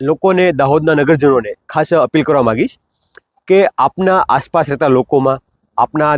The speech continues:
ધંધાના સ્થળની આસપાસ વસતા કે દેખાતા લોકોમાં આપને કોઈ ગતિવિધિ શંકાસ્પદ જણાય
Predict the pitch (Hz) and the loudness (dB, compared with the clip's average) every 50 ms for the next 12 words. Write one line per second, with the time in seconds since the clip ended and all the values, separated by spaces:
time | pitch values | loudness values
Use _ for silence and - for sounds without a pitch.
0 | 120 - 147 135 135 131 147 147 156 156 143 - - - - 139 139 151 147 120 | -4 -4 -4 -4 -2 0 0 0 0 -2 -4 -6 -12 -6 -4 -2 0 0 2 2
1 | 110 113 - - 147 139 - - _ _ _ _ _ 104 110 110 - - - 151 | 0 0 -2 -4 -4 -6 -6 -8 _ _ _ _ _ -6 -6 -6 -6 -6 -4 0
2 | 139 143 143 131 - - - 147 139 117 117 - - 143 127 139 123 117 120 117 | 0 0 0 -2 -6 -6 -6 -4 -2 -2 -4 -4 -4 -4 -2 -2 0 0 -2 -2
3 | - 147 131 135 131 - _ _ _ _ _ _ - 120 139 - 196 196 208 - | -2 -2 -2 -2 -6 -10 _ _ _ _ _ _ -2 -2 -2 0 0 0 0 2
4 | - 202 202 185 151 143 156 156 - 190 175 180 143 143 160 117 - - 143 143 | 2 2 2 2 0 -2 -4 -2 0 -2 -2 0 0 0 -2 -2 -2 -2 -4 -2
5 | 139 175 165 - - 180 156 117 110 135 139 131 110 85 | -2 -4 -4 -2 -2 -4 -2 0 0 0 0 0 -2 -4